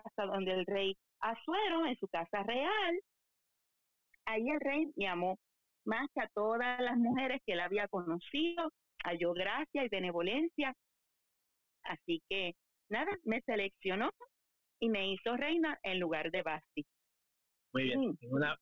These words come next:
Speaker 2: tengo una pregunta, Su Majestad. Eh, es difícil ser Juana la del pueblo y seguir una vida conforme, pero tú eras una reina. Eh, mejor dicho, tú eres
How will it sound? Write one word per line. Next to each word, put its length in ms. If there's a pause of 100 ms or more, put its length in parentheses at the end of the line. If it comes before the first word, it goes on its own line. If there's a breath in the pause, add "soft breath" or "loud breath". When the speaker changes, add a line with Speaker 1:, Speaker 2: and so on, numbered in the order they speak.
Speaker 2:
tengo 200
una 140
pregunta, 440
Su 80
Majestad. 480 (800)
Eh, 260
es 120
difícil 440
ser 160
Juana 340
la 120
del 240
pueblo 440
y 120
seguir 340
una 160
vida 260
conforme, 640 (280)
pero 720 (460)
tú 120
eras 220
una 220
reina. 420 (480)
Eh, 800
mejor 220
dicho, 260
tú 160
eres 260